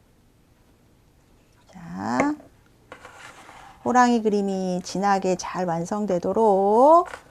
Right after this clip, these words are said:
꼭꼭 눌러서 붙여주세요. 자, 됐나요? 자, 꼭꼭 눌러서, 와, 원래 그림이 하나하나였던 것처럼 잘 연결됐어요. 그럼 다시 여기 표지, 그 다음 장,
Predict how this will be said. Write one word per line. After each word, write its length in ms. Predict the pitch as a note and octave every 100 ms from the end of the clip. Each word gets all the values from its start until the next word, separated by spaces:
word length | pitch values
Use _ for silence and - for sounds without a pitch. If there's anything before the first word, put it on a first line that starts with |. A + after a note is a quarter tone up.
| - - -
꼭꼭 760 | A3 G#3 - B3+ C4+ D4 D4 G#3+
눌러서 680 | F3+ F#3+ G3 A#3 C4 C4+
붙여주세요. 640 | C4+ G#3+ B3+ G#3 - F#3 E3+ - - _ _ _ _ _
자, 60 | - - - - -
됐나요? 640 | - E3+ F3 G3 D4+ B3 - - _ -
자, 200 | - -
꼭꼭 300 | - - E4+
눌러서, 420 | A#3+ G3+ G3+ D4+ C4 - -
와, 440 | G3+ G#3+ G3+ F#3 -
원래 500 | - - G3 A#3 C4+
그림이 640 | C4 A#3 A3+ A#3+ D4 D#4 G3+ - - _
하나하나였던 1000 | - F#4+ F#4 F4 F#4 G#4 G4+ E4 B3+ G#3
것처럼 640 | G3 F#3+ F3+ F3+ F#3+ G#3 G3
잘 240 | - G3+
연결됐어요. 680 | F#3 F#3 G3+ F#3 E3+ - - -
그럼 220 | F#3+ F#3
다시 540 | F3+ E3+ A3 C#4 E4+ - - -
여기 140 | E3+ -
표지, 680 | - C4 - A3 B3+ D4 D4+
그 100 | G3
다음 340 | F3+ D#3+ E3+ F3
장, 580 | - A3+ C4+ D4 D#4